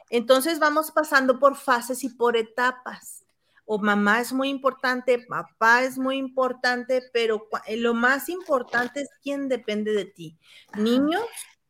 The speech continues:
Speaker 1: y adolescentes, y hasta cuando acaben su escuela, si es que quieren. Aquí el
Speaker 2: Exacto.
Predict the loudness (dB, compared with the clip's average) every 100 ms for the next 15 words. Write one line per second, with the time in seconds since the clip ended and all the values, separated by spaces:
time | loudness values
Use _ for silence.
0 | _ -6 0 2 2 0 -2 -2 0 -2
1 | -4 -6 -6 -6 -6 -4 -10 -8 -10 -6
2 | -4 -4 -2 -4 -2 0 0 -2 -6 -8
3 | -10 -4 -4 -6 -18 -20 -20 -2 0 2
4 | 6 6